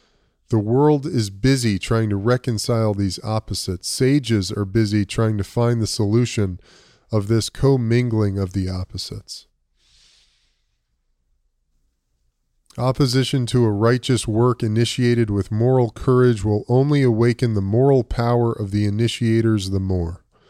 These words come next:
That which meets with no obstruction, no opposition, only takes men to the path of moral death. Struggle is the sign of life.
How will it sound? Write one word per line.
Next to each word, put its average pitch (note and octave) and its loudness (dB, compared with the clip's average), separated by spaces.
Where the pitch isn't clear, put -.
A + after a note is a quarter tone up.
That A#2+ 0
which B2 0
meets A#2 -2
with G#2+ -2
no B2 4
obstruction, F#2+ -4
no C3 2
opposition, G2 -4
only D3 0
takes C3+ -4
men A2 0
to - -2
the F#2+ -4
path A2+ -4
of G2 -2
moral A2 0
death. F#2+ -6
Struggle C3 0
is G2 -2
the G2 -6
sign G#2+ -2
of F2+ -10
life. F2 -10